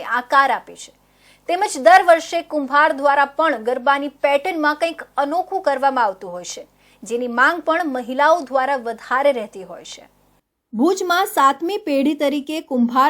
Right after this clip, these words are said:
તરીકે માટી કામ કરતા અબ્રેન્દ્રમાન અલીમામંદ કુંભાર પરંપરાગત રીતે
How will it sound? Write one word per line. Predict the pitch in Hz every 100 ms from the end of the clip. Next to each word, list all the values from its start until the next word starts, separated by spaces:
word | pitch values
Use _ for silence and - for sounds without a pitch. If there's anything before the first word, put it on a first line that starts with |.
| 285
તરીકે | 277 269 247 294
માટી | 240 226 240 320
કામ | 269 262 269
કરતા | 254 240 240 262 - 220
અબ્રેન્દ્રમાન | 202 226 294 294 285 233 233 254 269 -
અલીમામંદ | 226 233 240 285 247 240 240
કુંભાર | 233 202 208 240 - - -
પરંપરાગત | 240 247 240 220 220 247 294
રીતે | 262 240